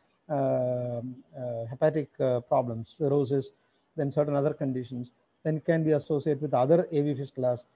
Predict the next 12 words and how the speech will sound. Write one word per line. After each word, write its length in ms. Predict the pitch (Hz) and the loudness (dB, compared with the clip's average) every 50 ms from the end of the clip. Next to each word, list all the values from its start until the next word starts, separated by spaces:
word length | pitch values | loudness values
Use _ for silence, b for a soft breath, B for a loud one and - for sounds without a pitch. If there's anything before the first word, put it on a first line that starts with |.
| _ _ _ _ _ | _ _ _ _ _
hereditary 380 | - 165 160 156 143 156 156 139 | 0 0 0 0 0 -2 -2 0
hemangi-, 760 | 127 147 147 143 143 143 139 139 151 143 147 139 135 135 131 | 0 -2 0 0 -2 -2 -2 -4 -4 -4 -2 0 0 0 -2
um, 200 | 127 131 127 127 | -2 -4 -4 -4
uh, 60 | 127 127 123 123 123 120 120 120 123 127 135 | -4 -4 -4 -4 -4 -4 -4 -4 -4 -4 0
hemorrhagic 320 | 143 143 143 139 139 139 - - | 2 4 4 4 2 0 -4 -2
telangiectasia, 880 | 139 135 139 139 127 127 - _ 139 131 127 113 - 131 127 131 131 | 0 0 2 0 0 -2 -4 _ -4 -4 -4 -4 -4 -4 -2 -2 -2
Rendu-Weber 540 | 135 135 135 139 135 131 135 120 131 123 123 b b b b _ _ - | -2 -2 -2 -2 -2 -2 -2 -2 -2 -4 -6 b b b b _ _ -2
Osler 400 | 147 139 139 135 - 143 135 123 | 0 2 2 0 0 -4 -4 -4
syndrome, 640 | - - 135 123 120 117 120 123 120 117 127 170 - | -6 -6 -6 -6 -6 -4 -4 -6 -6 -6 -8 -10 -6
all 180 | 156 147 143 139 | -2 0 0 0
those 220 | 131 127 123 - | 0 0 -2 -4
things. 200 | - - 101 95 | -8 -14 -20 -20